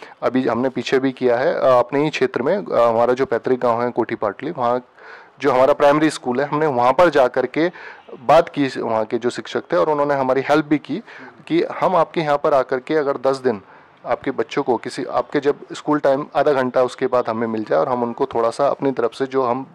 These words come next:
पढ़ा सकें, बता सकें, समझा सकें, तो वो हमने किया। और आगे भी हम लोग, अ, ऐसा ही करना चाहते हैं। मेन जो हमारा focus है वो skill development की तरफ है कि जैसे हमारी शिक्षा आए, शिक्षि-, बच्चा स्कूल से शिक्षित हो रहा है,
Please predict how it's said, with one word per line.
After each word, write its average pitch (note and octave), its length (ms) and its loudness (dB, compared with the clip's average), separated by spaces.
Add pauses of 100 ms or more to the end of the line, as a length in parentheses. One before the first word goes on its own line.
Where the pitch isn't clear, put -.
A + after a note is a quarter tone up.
(140)
पढ़ा G#2+ 180 2
सकें, B2 360 -6
बता A#2 280 0
सकें, A#2+ 320 -8
समझा A2+ 360 -2
सकें, C3 280 -14 (460)
तो F#3 80 4
वो D#3 160 0
हमने C3+ 340 0
किया। B2+ 220 -4 (580)
और F3 300 2 (220)
आगे E3 300 4
भी G#3+ 120 0
हम G3 220 2
लोग, G#3 180 2
अ, D3+ 420 4 (220)
ऐसा D3 180 2
ही D#3+ 100 4
करना D#3+ 280 4
चाहते D3+ 260 0
हैं। F#3+ 80 2
मेन D#3+ 260 2
जो F#3+ 120 4
हमारा E3+ 260 4
focus D#3 400 -2
है D#3+ 80 2
वो D#3 200 2
skill C#3 260 0
development A#2+ 500 0
की C3 80 -4
तरफ A#2 300 -4
है F3 80 -2
कि F3+ 140 -8
जैसे D3+ 260 0
हमारी D#3+ 280 4
शिक्षा E3+ 440 2 (180)
आए, C3 240 4 (420)
शिक्षि-, D3 380 -2 (260)
बच्चा D#3+ 340 4
स्कूल D#3+ 220 -2
से E3+ 140 0
शिक्षित E3 380 -4
हो D3+ 100 4
रहा C3+ 120 6
है, - 140 0